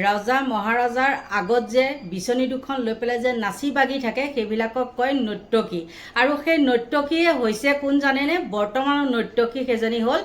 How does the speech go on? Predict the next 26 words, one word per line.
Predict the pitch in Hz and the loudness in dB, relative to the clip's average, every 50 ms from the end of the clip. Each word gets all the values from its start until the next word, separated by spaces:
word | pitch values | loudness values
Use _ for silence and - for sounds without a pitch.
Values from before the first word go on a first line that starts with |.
| - - - - - - - | -6 -14 -18 -18 -14 -2 4
কৰিশ্মা | 285 269 277 302 311 311 - - 311 302 285 254 | 8 8 8 8 6 2 0 2 6 6 6 6
নাথ। | 214 175 170 - - - - - - - - - 254 247 | 4 0 -2 -6 -12 -20 -20 -20 -20 -20 -8 2 6 6
আৰু | 269 294 339 339 330 - | 8 8 6 4 2 2
সেই | 349 359 381 370 370 311 | 4 4 4 4 4 4
কৰিশ্মা | 262 262 285 277 - - 302 311 311 311 311 | 6 6 6 4 -4 -4 -4 -2 0 0 0
নাথৰ | 302 302 - - 311 320 330 330 302 | -2 -2 -2 0 2 2 2 2 4
কাৰণেই | 254 240 247 262 269 277 294 330 359 349 - | 4 6 6 6 4 4 2 0 0 0 0
তেওঁ | 254 247 294 349 453 - - - - - - 214 | 0 0 0 -2 -4 -6 -12 -18 -14 -6 -4 -4
আজি | 196 190 262 302 277 190 247 | -2 -2 -4 -4 -2 2 4
ওলাই | 240 233 247 254 247 220 | 6 6 8 8 6 4
আহিলে। | 220 185 170 165 156 - - 113 | 4 2 -2 -4 -6 -8 -12 -8
ওলাই | - 202 220 233 247 240 | -4 -2 0 2 2 2
আহি | 226 254 277 269 - 226 | 0 -2 -4 -4 -4 -2
তেওঁ | 208 220 240 277 330 370 370 - - - - - 269 277 | -2 0 0 0 0 -2 -4 -10 -16 -18 -4 4 4 6
এটি | 277 - 339 349 330 320 | 6 6 8 8 10 10
অনুৰোধ | 320 330 359 381 392 381 - 330 | 10 8 4 4 2 0 2 4
কৰিছে | 277 277 269 269 285 285 330 440 453 - - 220 185 | 6 6 6 4 4 4 4 2 2 -2 -6 -4 2
যে | 220 233 269 277 - - 262 | 4 4 4 2 2 4 6
কৰিশ্মা | 247 247 285 294 277 - - 320 339 330 330 | 6 6 6 4 -2 0 2 2 4 4 4
নাথৰ | 320 330 - 320 339 359 403 440 427 - - - - - 226 220 214 | 4 4 4 4 4 4 4 0 -2 -8 -16 -18 -12 -6 -2 0 2
নামৰ | 190 196 214 240 269 294 320 294 247 247 | 2 4 4 6 6 6 6 8 8 8
দলটিক | 247 262 277 262 254 247 285 277 - 247 226 | 8 8 6 4 2 0 0 0 0 0 0
নিষিদ্ধ | 220 - - 294 302 - - - 285 302 294 294 | 0 0 0 -2 -2 -2 0 0 2 2 4 6
কৰিব | 262 262 254 247 254 254 240 | 6 6 6 6 6 4 4
লাগে, | 220 220 254 339 403 - - - - - - - 180 180 | 4 2 0 0 -2 -4 -10 -20 -20 -20 -18 -10 -4 -2
দাবী | 208 202 226 262 | 0 2 2 2